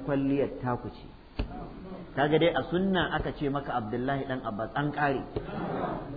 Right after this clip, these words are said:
A ibada da sunna aka ce maka Abdullahi dan Umar, an ƙare. Da haka in tsammanin ka wani tsoron Allah ne, baka kai Ibn Umar ba. Wanda shi har kirari ake masa Imamun Nasik ake ce masa,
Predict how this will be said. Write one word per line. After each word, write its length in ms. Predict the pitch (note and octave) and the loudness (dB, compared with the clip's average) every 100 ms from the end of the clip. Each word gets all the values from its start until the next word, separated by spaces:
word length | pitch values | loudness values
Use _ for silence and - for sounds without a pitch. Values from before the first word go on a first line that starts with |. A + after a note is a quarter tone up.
| - - - - - - | -10 -10 -12 -12 -4 4
A 120 | D#3 | 6
ibada 600 | D#3+ D3 F3+ G3+ F3+ E3+ C#3+ | 8 10 10 10 10 6 6
da 80 | C#3+ | 2
sunna 420 | F#3 G3 F3+ D3+ | 2 2 2 2
aka 160 | E3+ D#3+ | 0 -2
ce 100 | E3 | 0
maka 200 | D#3 B2+ | 0 0
Abdullahi 480 | C3+ B2 C#3+ E3 D3+ | 0 2 6 6 6
dan 160 | D3 D3+ | 2 0
Umar, 240 | D3+ C#3 - | 0 0 2
an 200 | F3 F3+ | 4 4
ƙare. 380 | F#3 F3+ D#3+ - - - - - - - | 6 6 6 2 -4 -10 -8 -8 -10 0
Da 100 | E3 F#3+ | 4 6
haka 120 | F#3 | 6
in 120 | G3 | 4
tsammanin 540 | G3+ F#3+ F3+ F3+ F3 F3+ | 4 4 6 6 4 6
ka 100 | E3 | 8
wani 180 | D#3+ F3+ | 8 8
tsoron 360 | F3+ D3+ D#3+ D#3+ | 8 8 8 6
Allah 280 | E3 D#3+ | 6 6
ne, 100 | C#3 | 4
baka 220 | C#3 C#3 C#3 | 2 2 4
kai 220 | E3+ E3+ | 6 6
Ibn 300 | - D3+ D3 | 6 4 4
Umar 280 | C3+ C3 G#2 | 2 0 -2
ba. 120 | D2+ - - - E3+ - - - E3 - - - - - - - - - - | -4 -6 -8 -10 -8 -8 -8 -8 -8 -10 -12 -16 -18 -18 -20 -20 -18 -14 -6
Wanda 200 | B2 B2+ | -2 0
shi 160 | D3+ | 2
har 140 | D#3+ E3 | 2 2
kirari 360 | E3+ E3 E3 | 2 4 4
ake 220 | D3 D3+ | 2 0
masa 220 | C#3 C#3 C#3 | -2 -2 -2
Imamun 580 | B2 C3 D3+ D3+ C3+ B2+ | 0 2 2 2 0 2
Nasik 440 | C#3 C#3+ - A#2+ - | 2 0 -2 -6 -4
ake 240 | A#2 A#2+ G#2 | -6 -6 -4
ce 60 | G#2 | -6
masa, 240 | F#2+ - | -6 -10